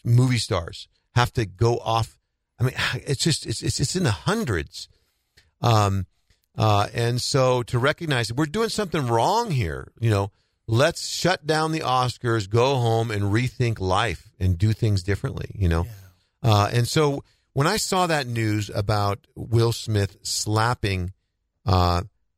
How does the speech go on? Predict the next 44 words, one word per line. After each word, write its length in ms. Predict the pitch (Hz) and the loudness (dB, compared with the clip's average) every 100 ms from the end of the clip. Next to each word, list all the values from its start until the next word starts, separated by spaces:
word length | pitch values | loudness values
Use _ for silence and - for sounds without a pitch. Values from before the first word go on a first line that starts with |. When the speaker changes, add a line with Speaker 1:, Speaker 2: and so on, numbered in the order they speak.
| _ _ _ - | _ _ _ 0
Speaker 1:
Chris 300 | 131 117 123 | 2 2 2
Rock, 340 | 101 85 - | 2 2 -2
who, 140 | 95 113 92 | -2 0 2
who 100 | 127 | 2
did 260 | 113 170 | 2 -2
turn 240 | - 139 127 | 0 0 2
the 120 | 113 | 0
other 160 | 101 90 | 0 -2
cheek, 260 | - 127 - | -4 -4 -2
by 160 | 80 | -2
the 80 | 85 | -2
way. 240 | 87 92 87 - | -4 -4 -8 -8
Speaker 2:
My 260 | 139 160 117 | -4 -4 -4
goodness, 400 | 127 139 107 123 | -6 -6 -8 -6
literally. 460 | 139 120 101 92 - | -4 -4 -10 -6 2
Speaker 1:
Yeah. 300 | 135 151 73 _ _ _ - | 4 4 -2 _ _ _ 0
Um, 400 | 127 127 113 - _ _ _ _ - | 2 2 0 -10 _ _ _ _ -2
you 100 | 147 | 2
know, 220 | 147 139 - 143 | 4 2 -2 -2
I, 220 | 196 226 - _ _ _ - | 0 0 -6 _ _ _ -4
at 120 | 147 | -4
first, 300 | - 247 - | 2 0 0
of 40 | |
course, 220 | - 151 135 | -2 -2 0
I 60 | |
was 120 | 110 104 | -2 -2
angry. 460 | 110 104 85 90 - _ 165 | -2 -2 -4 -6 -12 _ -10
Speaker 2:
Mm-hmm. 180 | 160 - | -6 0
Speaker 1:
Uh, 420 | 113 104 104 107 117 | 2 2 0 -4 0
he, 400 | 113 139 143 120 | 0 0 0 0
our 80 | 110 | 2
B-roll 520 | 131 147 120 101 98 | 2 2 4 2 2
on 200 | - 101 | -2 -6
Facebook 420 | 110 117 - 104 101 | -4 -4 -2 -4 -4
is 80 | |
showing 380 | - 117 107 95 | -4 0 0 0
that 160 | 90 92 | -2 0
right 180 | 90 90 | 0 0
now. 260 | 95 87 | 0 0
That 120 | 98 117 | -2 -2
was, 220 | 107 - - - - _ _ _ - | -2 -4 -18 -20 -20 _ _ _ 0
uh, 260 | 107 107 147 | 2 2 0
is, 260 | 135 117 | -4 -4
is, 360 | 139 139 117 | -4 -2 -2